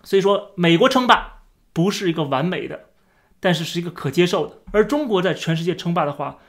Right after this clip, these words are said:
那么一定会让我们陷入真正的这个黑暗当中，因为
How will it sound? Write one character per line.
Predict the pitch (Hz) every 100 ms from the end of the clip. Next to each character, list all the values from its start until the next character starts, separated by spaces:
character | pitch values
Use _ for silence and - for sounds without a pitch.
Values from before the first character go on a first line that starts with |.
| _ _ -
那 | 185
么 | 160
一 | 160
定 | 185 180
会 | 175
让 | 156 160 143
我 |
们 | 139 135 156
陷 | - 190
入 | 160 151 - -
真 | 185
正 | 185 165
的 | 139 -
这 | 139
个 | 135
黑 | - 202
暗 | 202 147
当 | 135 139
中， | 135 139 - _ _ _ _ -
因 | 214
为 | 190 180 185